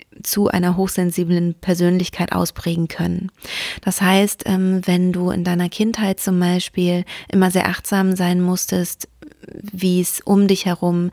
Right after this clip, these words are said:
den Menschen geht, weil du zum Beispiel, ähm, Eltern hattest, die,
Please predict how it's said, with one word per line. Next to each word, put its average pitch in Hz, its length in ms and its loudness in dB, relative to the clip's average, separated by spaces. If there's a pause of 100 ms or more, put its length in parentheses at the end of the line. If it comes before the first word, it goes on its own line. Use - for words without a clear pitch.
(220)
den 175 120 2
Menschen 170 380 0
geht, 240 420 -2
weil 185 120 0
du 185 80 -2
zum 185 200 -2
Beispiel, 180 600 0 (580)
ähm, 175 420 4
Eltern 208 360 2
hattest, 196 440 -4
die, 180 320 0